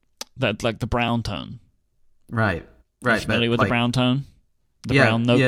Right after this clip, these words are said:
Speaker 2: yeah,
Speaker 1: or whatever
Speaker 2: yeah.
Speaker 1: it's called. Yeah.
Speaker 2: The brown, yeah, whatever it is. Um, may-, maybe we could, uh, maybe we could work that one out.
Speaker 1: I quite like, uh, Bad Hedgehog in the chat room suggestion of vocal toast and vocal broiling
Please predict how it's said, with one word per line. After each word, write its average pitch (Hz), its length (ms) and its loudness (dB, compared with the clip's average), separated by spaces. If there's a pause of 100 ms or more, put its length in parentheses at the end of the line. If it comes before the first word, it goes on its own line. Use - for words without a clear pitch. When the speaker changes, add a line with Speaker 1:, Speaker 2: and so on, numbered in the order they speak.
Speaker 2:
yeah, - 0 -
Speaker 1:
or 120 100 2
whatever 117 220 2
Speaker 2:
yeah. 95 40 -2
Speaker 1:
it's 95 120 -6
called. 127 240 -6 (100)
Yeah. - 120 -10 (300)
Speaker 2:
The 113 120 -14
brown, 113 220 -4
yeah, 107 60 -4
whatever 113 360 -2
it 104 80 -4
is. 85 420 -6 (760)
Um, 92 500 -6 (1040)
may-, 113 140 -8
maybe 120 240 -8
we 123 160 -4
could, 104 260 0
uh, 95 380 -2 (160)
maybe 113 160 -6
we 117 100 -6
could 110 140 -12
work 110 220 -4
that 127 140 -4
one 85 120 -10
out. 52 200 -14 (760)
Speaker 1:
I 117 120 -2
quite 127 320 2
like, 107 360 0
uh, 101 260 -2
Bad 107 320 -4
Hedgehog 101 320 -4
in 101 80 -6
the 98 100 -6
chat - 240 -6
room 101 160 -8
suggestion 107 480 -6
of 98 60 -8
vocal 101 360 -4
toast 104 340 -8
and 101 120 -6
vocal 104 260 -4
broiling 104 560 -4